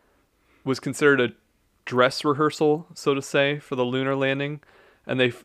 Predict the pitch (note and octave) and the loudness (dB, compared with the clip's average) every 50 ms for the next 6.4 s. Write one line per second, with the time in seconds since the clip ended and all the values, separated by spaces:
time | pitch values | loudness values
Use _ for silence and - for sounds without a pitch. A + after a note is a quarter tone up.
0 | - - D3+ E3 - - E3 C#3+ - - - D#3 D#3 C#3+ C3+ B2+ B2+ C3+ C3+ C3+ | 2 2 2 2 2 2 0 0 0 0 2 2 2 2 2 0 0 0 0 0
1 | C3 B2 A#2 A#2 A#2+ - A#2+ A#2+ - - C3 B2 A#2 - C3 A#2+ A2+ - - C#3 | 0 0 0 -2 -2 -2 -4 -8 -6 -4 -4 -4 -2 -2 -4 -6 -4 -4 -6 -6
2 | C#3 - D3+ C3+ - - C3 A#2+ B2 B2 A#2+ B2+ A#2+ A2 - - C3 A#2+ A#2+ - | -4 -4 -6 -4 -2 0 2 2 2 0 -2 -6 -10 -10 -6 -4 -4 -2 -4 -4
3 | A#2 A2+ A#2 A2+ A2 A2+ A2+ A2+ A2 G#2+ - - B2 A#2 A2 - A#2 A2+ - - | -8 -8 -8 -8 -6 -6 -6 -8 -8 -10 -6 -4 -4 -4 -4 -4 -8 -10 -10 -12
4 | - - _ - A#2+ - - A#2 A2+ A2 A2 - - A#2 A2+ A2 A2 A2 A2 G#2+ | -16 -20 _ -20 -14 -8 -6 -4 -4 -4 -6 -6 -6 -6 -6 -6 -6 -6 -8 -8
5 | G#2 G#2 G2+ - _ _ _ _ _ - A#2+ A2 A2 G#2+ G#2+ A#2 A2 G2+ - - | -10 -12 -14 -16 _ _ _ _ _ -12 -10 -10 -8 -6 -6 -8 -8 -8 -10 -10
6 | - - A#2 - A2+ - _ | -10 -10 -10 -12 -14 -18 _